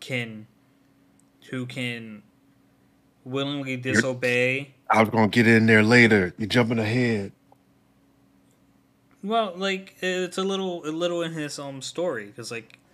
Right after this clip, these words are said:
Speaker 1: he wants a master, and he's probably, like, the only one who wants to be controlled.
Speaker 2: Yeah.
Speaker 1: Right? You think?
Speaker 2: Yeah, that's what I was gonna say later on in the story.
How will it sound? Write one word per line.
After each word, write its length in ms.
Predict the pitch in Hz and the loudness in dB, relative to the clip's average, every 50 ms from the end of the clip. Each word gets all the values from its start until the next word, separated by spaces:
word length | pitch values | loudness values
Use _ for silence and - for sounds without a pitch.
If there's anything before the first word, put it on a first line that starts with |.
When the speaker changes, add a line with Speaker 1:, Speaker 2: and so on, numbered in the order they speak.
| _ _ _ - | _ _ _ -20
Speaker 1:
he 220 | - - 156 151 | -6 -4 -4 -4
wants 460 | 139 127 123 127 127 127 131 127 - 127 | -4 -4 -6 -4 -4 -4 -4 -6 -8 -10
a 80 | 123 | -10
master, 600 | 117 120 120 131 143 - - - 104 98 98 98 98 | -8 -6 -4 -4 -6 -6 -8 -12 -14 -14 -14 -16 -16
and 160 | 104 107 113 | -16 -12 -10
he's 180 | 123 123 123 | -10 -10 -10
probably, 280 | - - 135 127 127 131 | -6 -4 -4 -2 -2 -2
like, 160 | 127 123 123 | -2 -2 -4
the 140 | 127 117 - - - | -8 -12 -12 -8 -6
only 320 | 127 131 139 139 139 131 | -4 -4 -2 -2 -4 -4
one 200 | 120 113 107 107 | -6 -8 -10 -10
who 100 | 117 117 | -12 -12
wants 560 | 110 104 107 104 98 95 - - - - - _ _ _ _ _ _ _ _ _ _ _ _ _ _ _ _ _ _ _ _ _ _ _ _ _ _ _ _ _ _ _ _ _ | -12 -12 -14 -14 -16 -12 -12 -12 -12 -12 -14 _ _ _ _ _ _ _ _ _ _ _ _ _ _ _ _ _ _ _ _ _ _ _ _ _ _ _ _ _ _ _ _ _
to 80 | - 127 | -14 -10
be 140 | 120 120 107 | -10 -10 -8
controlled. 400 | - 113 104 - 113 107 101 143 | -8 -10 -10 -10 -10 -6 0 2
Speaker 2:
Yeah. 220 | 123 104 98 101 95 _ - | 4 4 2 0 -4 _ -8
Speaker 1:
Right? 280 | 117 120 131 143 147 139 | -2 0 0 0 0 -2
You 100 | 131 127 | -10 -10
think? 300 | 127 143 151 156 - _ _ _ _ _ _ _ _ _ _ _ _ _ _ _ _ _ _ _ _ _ _ _ _ _ _ - | -8 -8 -10 -10 -14 _ _ _ _ _ _ _ _ _ _ _ _ _ _ _ _ _ _ _ _ _ _ _ _ _ _ 4
Speaker 2:
Yeah, 300 | 170 156 120 101 90 - - - | 8 10 10 10 8 6 0 -4
that's 220 | - 120 113 - - | 0 0 0 4 4
what 60 | 117 | 4
I 20 | |
was 100 | 110 104 | 4 4
gonna 140 | 107 104 101 | 2 0 0
say 220 | - - 113 107 101 | 0 0 0 0 0
later 300 | 101 104 101 98 95 98 | 2 0 0 0 0 0
on 220 | 104 104 104 98 | 0 0 0 0
in 140 | 98 95 90 | -2 -2 -4
the 40 | 95 | -4
story. 600 | - - - - 127 120 104 87 90 90 92 | -4 -6 -4 -2 0 0 0 0 -2 -2 -4